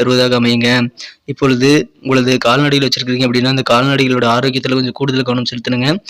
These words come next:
பத்திரமாக கால்நடைகளை பராமரிக்க வேண்டியது ரொம்ப ரொம்ப அவசியம். வண்டி வாகனங்கள்ல போகும்போது மிதமான வேகத்துல போங்க, நிதானமா போறது நல்லதுங்க. நீங்க கரெக்டா வண்டிகளை வந்து இயக்குனாலும் மத்தவங்க எதிரில் வரவங்க த-, தப்பா இயக்குனாங்க அப்படின்னா, உங்களால கண்ட்ரோல் பண்ண முடியாத ஸ்பீட்ல போனீங்கன்னா,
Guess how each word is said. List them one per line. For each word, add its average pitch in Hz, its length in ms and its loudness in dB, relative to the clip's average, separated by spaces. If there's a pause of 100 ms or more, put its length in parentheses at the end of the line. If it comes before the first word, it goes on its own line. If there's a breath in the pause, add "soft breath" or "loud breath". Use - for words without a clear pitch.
(320 loud breath)
பத்திரமாக 147 300 0 (220)
கால்நடைகளை 131 500 0
பராமரிக்க 135 440 0
வேண்டியது 123 280 0
ரொம்ப 123 160 0
ரொம்ப 127 140 0
அவசியம். 123 460 0 (480 loud breath)
வண்டி 147 280 0
வாகனங்கள்ல 139 480 0
போகும்போது 123 380 0 (120)
மிதமான 135 340 0 (100)
வேகத்துல 127 400 0
போங்க, 123 200 2 (460 loud breath)
நிதானமா 143 480 0
போறது 127 280 2
நல்லதுங்க. 123 360 0 (280)
நீங்க 139 260 2
கரெக்டா 139 300 0 (360)
வண்டிகளை 135 440 0
வந்து 131 160 0 (100)
இயக்குனாலும் 131 540 0 (400 loud breath)
மத்தவங்க 147 420 0
எதிரில் 151 280 0
வரவங்க 135 380 0 (140)
த-, 127 440 0
தப்பா 135 200 -2
இயக்குனாங்க 139 440 0
அப்படின்னா, 131 280 -2
உங்களால 135 320 2
கண்ட்ரோல் 135 300 0
பண்ண 135 180 -2
முடியாத 127 320 0
ஸ்பீட்ல 135 340 -4
போனீங்கன்னா, 127 320 0